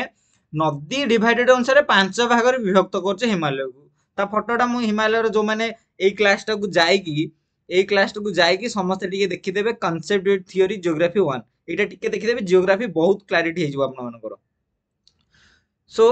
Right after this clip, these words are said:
କୁନମୁନ ହିମାଳୟ କାହା ହଉଛି? ଏଇଟା ଦେଖ, ଏଇଟା ହେଲା ଇନ୍ଦସ୍ ନଦୀ, ଏଇଟା ହେଲା କାଲି ନଦୀ। ଏଇ ଯୋଉ ଭିତରେ ଯୋଉ ରେଞ୍ଜଟା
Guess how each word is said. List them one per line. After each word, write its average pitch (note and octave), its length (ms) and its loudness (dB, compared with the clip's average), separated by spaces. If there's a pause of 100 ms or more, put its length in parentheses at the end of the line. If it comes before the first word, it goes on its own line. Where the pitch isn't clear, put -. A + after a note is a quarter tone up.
(180)
କୁନମୁନ B3 380 2
ହିମାଳୟ C4 400 4
କାହା C4 160 2
ହଉଛି? C4 240 2
ଏଇଟା B3+ 140 4
ଦେଖ, E3 200 0
ଏଇଟା F#3+ 180 4
ହେଲା A#3+ 140 4
ଇନ୍ଦସ୍ A3+ 540 2
ନଦୀ, B3+ 300 0 (320)
ଏଇଟା G3+ 200 0
ହେଲା A#3 180 4
କାଲି F3+ 360 2
ନଦୀ। D3 280 -4 (120)
ଏଇ A#3 200 0
ଯୋଉ A#3+ 200 -2
ଭିତରେ A#3 360 0
ଯୋଉ A#3+ 160 4
ରେଞ୍ଜଟା F#3+ 380 2